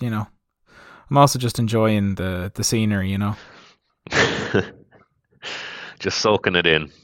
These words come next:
Speaker 1: Yeah, exactly.
Speaker 2: Yeah.
Speaker 1: Did you ever see that gif of Fernando Alonso just sitting on the jet, on the deck chair?
Speaker 2: Yeah, yeah, yeah.
Speaker 1: Yeah, it's
Speaker 2: Ba-,
Speaker 1: like that.
Speaker 2: Bottas does a bit of that now.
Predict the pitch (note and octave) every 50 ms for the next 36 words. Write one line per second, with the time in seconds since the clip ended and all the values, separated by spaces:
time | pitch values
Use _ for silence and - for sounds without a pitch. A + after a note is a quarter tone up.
0 | _ _ _ _ _ _ _ _ _ _ _ _ _ _ - E3 D#3+ D3 A#2 G#2
1 | G#2+ G#2+ A2 G2+ F#2 - - G2+ G2 - - - F2 E2+ F2 _ _ - - -
2 | C#3 C#3+ D3 - - D#3 D3+ C#3 B2+ - - B2 B2 A#2+ - A#2+ A2 G#2 - -
3 | A2 A2 A2+ A2+ A2+ A2+ G#2+ G#2 A2 A#2 A#2+ G#2+ A2 G#2+ G#2 A2 - - C3+ -
4 | C3 A#2+ A2 G#2+ G#2+ - A2+ G#2+ A2 - - B2 A#2 G#2+ A2 G#2 A2 G#2+ - -
5 | - A#2+ G2 G2 G2 - _ _ _ _ _ _ _ _ _ _ _ _ _ _
6 | _ _ _ _ F2 F2 D#2+ D2+ - _ _ _ _ _ D#2+ D#2+ D#2+ D#2 D#2 D#2
7 | D2+ D#2 D#2+ D#2 D2+ _ - C3+ A#2+ A2+ A2 G#2 G2+ G2 - A#2 A#2+ A#2 G#2+ G#2+
8 | B2 A#2 A2+ G2 G2+ E2+ D#2+ - - F2+ E2 D2+ D#2 D2+ D#2+ D2+ D#2 D2 D2 D2
9 | D2+ D2+ D#2 D2+ D2+ D2